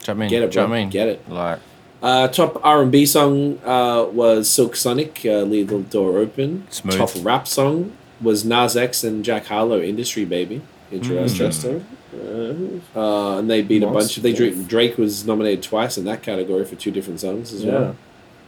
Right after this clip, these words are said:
Speaker 3: The, the, these songs don't even slap
Speaker 2: He,
Speaker 3: like that on the
Speaker 2: top
Speaker 3: album.
Speaker 2: rap song was Drake, Knife Talk, and Drake,
Speaker 3: Way Too
Speaker 2: Way
Speaker 3: Sexy.
Speaker 2: Too Sexy, which both of those songs were
Speaker 3: Just not that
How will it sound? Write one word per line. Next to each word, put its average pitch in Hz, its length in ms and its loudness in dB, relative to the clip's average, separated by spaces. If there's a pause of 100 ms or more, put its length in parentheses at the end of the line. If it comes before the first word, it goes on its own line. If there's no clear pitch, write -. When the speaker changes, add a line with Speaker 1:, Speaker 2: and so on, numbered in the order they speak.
(140)
Speaker 3:
The, 135 120 2
the, 143 300 2
these 185 200 -2
songs 214 200 4
don't 202 120 4
even 196 180 0
slap 202 320 -4
Speaker 2:
He, - 140 2
Speaker 3:
like - 80 2
that - 180 -2
on 127 160 0
the 110 140 0
Speaker 2:
top 160 120 2
Speaker 3:
album. - 180 2
Speaker 2:
rap 185 160 4
song 170 240 6
was 131 140 4
Drake, 147 280 4 (200)
Knife 127 360 0
Talk, 123 420 2
and 113 160 -2
Drake, 117 560 -2
Speaker 3:
Way 117 200 0
Too 123 160 -6
Speaker 2:
Way 117 160 6
Speaker 3:
Sexy. 120 200 2
Speaker 2:
Too 101 60 0
Sexy, 113 440 0
which 87 260 -8
both 117 220 6
of 110 60 2
those 104 200 4
songs 104 380 0
were 98 180 2
Speaker 3:
Just 90 200 2
not 139 280 0
that 117 180 -2